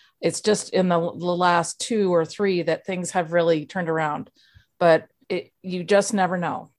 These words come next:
So I, I also found my, my birth father's family, and they've been fantastic. Things that never would have happened had I just said, "You know what, I'm gonna end it today."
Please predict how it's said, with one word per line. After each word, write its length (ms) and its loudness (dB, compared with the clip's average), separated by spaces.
So 460 4
I, 120 4
I 260 4
also 300 2
found 560 -2
my, 460 -4
my 220 -4
birth 440 0
father's 540 6
family, 640 -2
and 240 -4
they've 180 -2
been 180 -6
fantastic. 920 -2
Things 320 2
that 240 2
never 320 2
would 160 2
have 140 0
happened 400 -4
had 180 0
I 220 0
just 420 -6
said, 360 2
"You 160 -6
know 100 2
what, 100 2
I'm 120 -2
gonna 160 0
end 180 -6
it 140 -12
today." 340 -8